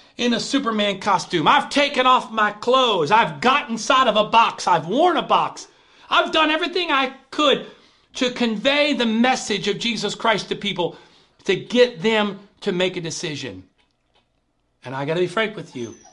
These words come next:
even with all of those efforts, sometimes people just look at you and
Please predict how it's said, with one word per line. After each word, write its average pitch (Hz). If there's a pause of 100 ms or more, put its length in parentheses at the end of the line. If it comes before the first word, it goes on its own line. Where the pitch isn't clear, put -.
(320)
even 160
with 165
all 165
of 143
those 147
efforts, - (460)
sometimes 147
people 143
just 139
look 147
at -
you 135
and 123